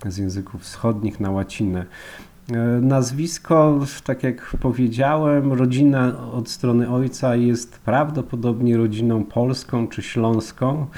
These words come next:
To też oznacza, że może być wymieszana z jakimiś korzeniami niemieckimi czy czeskimi. A nazwisko, o, i wprost jest związane z miedzią.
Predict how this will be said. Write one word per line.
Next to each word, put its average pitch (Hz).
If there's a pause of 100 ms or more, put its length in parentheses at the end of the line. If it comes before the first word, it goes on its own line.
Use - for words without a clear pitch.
(360)
To 135 (260)
też - (600)
oznacza, 101
że 101
może 104
być 95
wymieszana 107
z 101
jakimiś 107
korzeniami 104
niemieckimi 107
czy 101
czeskimi. 113 (640)
A 131
nazwisko, 165
o, 135
i 123
wprost -
jest 131
związane 123
z 110
miedzią. 95